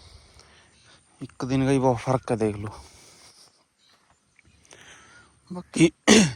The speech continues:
ਇਸ ਮੈਂ ਆਪਾਂ ਨੇ ਅੱਜ ਬੀਜਣੀ ਹੈ ਹਲੇ। ਇਸ ਮੈਂ ਭਰੂੰਗੇ ਪਾਣੀ ਅੱਜ ਆਪਾਂ। ਬੀਜ ਇਸ ਕਾ ਆਪਾਂ ਨੇ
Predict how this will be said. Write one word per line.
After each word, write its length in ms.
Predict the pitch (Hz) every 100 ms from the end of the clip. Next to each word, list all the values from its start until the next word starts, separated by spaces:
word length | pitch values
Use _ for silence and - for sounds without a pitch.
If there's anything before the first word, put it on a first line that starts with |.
| 107 147
ਇਸ 180 | 143 123
ਮੈਂ 140 | 131
ਆਪਾਂ 220 | 135 - 135
ਨੇ 100 | 135
ਅੱਜ 140 | 123
ਬੀਜਣੀ 500 | 123 110 110 113 123
ਹੈ 100 | 127
ਹਲੇ। 180 | 131 139 - _ _ _ _ _ - - - - - - _ - -
ਇਸ 200 | 135 127
ਮੈਂ 100 | 131
ਭਰੂੰਗੇ 340 | 123 147 139 131
ਪਾਣੀ 400 | - 123 123 127
ਅੱਜ 160 | 117
ਆਪਾਂ। 240 | 127 - 147 - - - - _ _ _ _ _ _ - - - - - - - _ -
ਬੀਜ 460 | 120 110 120 120 113
ਇਸ 140 | 120
ਕਾ 140 | - 120
ਆਪਾਂ 280 | - 127
ਨੇ 200 | 123 123